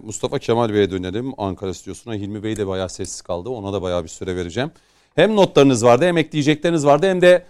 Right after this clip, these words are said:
e, biz araya giderken bu İzmir ve Edremit'te çıkan görüntüler de aslında belki bu tartışmaların da hani, e, içerisinde yer aldı açıkçası. Buyurun Mustafa Kemal Bey, buyurun.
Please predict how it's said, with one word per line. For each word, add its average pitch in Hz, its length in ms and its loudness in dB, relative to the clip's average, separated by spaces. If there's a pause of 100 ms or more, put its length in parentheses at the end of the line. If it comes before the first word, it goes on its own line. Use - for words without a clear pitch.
(340)
e, 113 640 6
biz 123 180 -8
araya 139 220 4
giderken 147 480 4
bu 135 220 4
İzmir 120 560 -2
ve 120 180 2
Edremit'te 120 440 0
çıkan 117 380 -4
görüntüler 123 520 4
de 123 60 6
aslında 110 360 2
belki 104 300 -2
bu 104 200 -4 (280)
tartışmaların 104 800 0
da 90 200 -6 (280)
hani, 98 360 -8
e, 87 460 -6
içerisinde 98 840 -2 (220)
yer 101 220 0
aldı 87 220 -2
açıkçası. 92 640 -10 (460)
Buyurun 170 340 6
Mustafa 120 300 0
Kemal 98 300 0
Bey, 80 160 -8
buyurun. 123 240 2